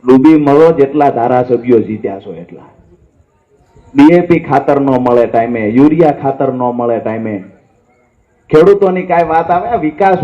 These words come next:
વિકાસની વાતો અહીંયા બધા એન્જિનો ભાજપના છે. છતાંય આજે હું ઈટાળી ગયો તો દોઢ કિલોમીટર શેટે એક પુલ છે, એ પુલ બે વર્ષથી તૂટી ગયો, ગામમાં જાન આવે તો એ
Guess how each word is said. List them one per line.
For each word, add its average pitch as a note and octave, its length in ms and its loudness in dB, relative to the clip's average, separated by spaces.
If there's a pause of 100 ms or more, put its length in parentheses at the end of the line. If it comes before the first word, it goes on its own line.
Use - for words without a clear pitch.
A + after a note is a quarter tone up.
વિકાસની F3 440 -2
વાતો E3 300 -2
અહીંયા E3 260 -4
બધા F3+ 300 0 (100)
એન્જિનો F3 380 -4
ભાજપના C3 480 -6
છે. A#2+ 160 -8 (1200)
છતાંય F#3 380 4
આજે F#3 180 0
હું F3+ 220 0
ઈટાળી F#3+ 540 0
ગયો C#3 180 2 (1040)
તો E3 140 2
દોઢ G#3+ 320 4
કિલોમીટર A3 640 -4
શેટે G#3 260 -2 (140)
એક G3 100 -12 (100)
પુલ A3 300 -2
છે, A3+ 100 0 (140)
એ G#3+ 40 4 (120)
પુલ G#3+ 180 2 (140)
બે F#3 80 0 (160)
વર્ષથી G#3 400 2
તૂટી G3+ 340 -10
ગયો, A3 220 -2
ગામમાં G3 480 -4
જાન F#3+ 240 -4
આવે G#3 260 -6
તો A3 120 -8
એ G#3 80 0